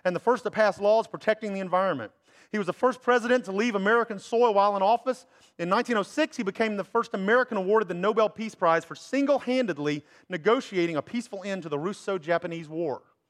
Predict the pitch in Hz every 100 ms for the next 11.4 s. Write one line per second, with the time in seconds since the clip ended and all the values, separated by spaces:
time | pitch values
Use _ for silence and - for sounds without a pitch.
0 | _ 135 180 - 147 - 226 - 127 117
1 | 110 127 113 110 - _ _ _ _ -
2 | 156 143 143 180 185 185 180 175 151 160
3 | - _ _ _ _ 160 156 147 139 143
4 | 147 143 185 190 190 185 190 165 196 190
5 | 175 147 139 175 180 185 185 147 143 139
6 | 123 131 120 - 180 151 208 208 180 175
7 | 185 151 139 _ _ _ 170 147 147 113
8 | 90 _ _ _ _ _ _ _ _ _
9 | _ - - - 247 277 269 277 240 -
10 | 196 165 247 285 294 262 214 233 311 -
11 | 269 247 208